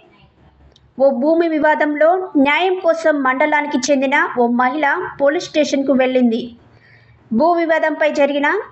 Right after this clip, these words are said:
ఘర్షణ నేపథ్యంలో ఆమె పోలీసులకు ఫిర్యాదు చేయగా, స్టేషన్కు పిలిపించిన ఎస్ఐ వేధింపులకు గురి చేశాడు. ఆమె భర్తతో దూరంగా ఉంటుందని తెలుసుకున్న ఎస్ఐ ప్రవీణ్, "భర్తతో ఎందుకు దూరంగా ఉంటున్నావు?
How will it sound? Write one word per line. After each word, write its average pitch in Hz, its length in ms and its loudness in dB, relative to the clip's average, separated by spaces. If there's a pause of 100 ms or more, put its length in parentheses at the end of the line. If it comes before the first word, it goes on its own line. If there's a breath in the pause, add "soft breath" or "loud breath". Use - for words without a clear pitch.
ఘర్షణ 294 360 0
నేపథ్యంలో 302 720 0 (120)
ఆమె 269 360 0
పోలీసులకు 285 500 0
ఫిర్యాదు 269 580 0
చేయగా, 269 480 0 (340 loud breath)
స్టేషన్కు 330 600 0
పిలిపించిన 285 640 0
ఎస్ఐ 285 640 0
వేధింపులకు 294 720 0
గురి 269 420 2
చేశాడు. 254 400 0 (600 soft breath)
ఆమె 294 220 0
భర్తతో 285 520 0
దూరంగా 302 500 0
ఉంటుందని 277 640 -2
తెలుసుకున్న 269 720 -2 (160)
ఎస్ఐ 269 260 0
ప్రవీణ్, 277 500 -4 (540 loud breath)
"భర్తతో 320 500 2
ఎందుకు 277 380 0
దూరంగా 302 500 2
ఉంటున్నావు? 262 800 -2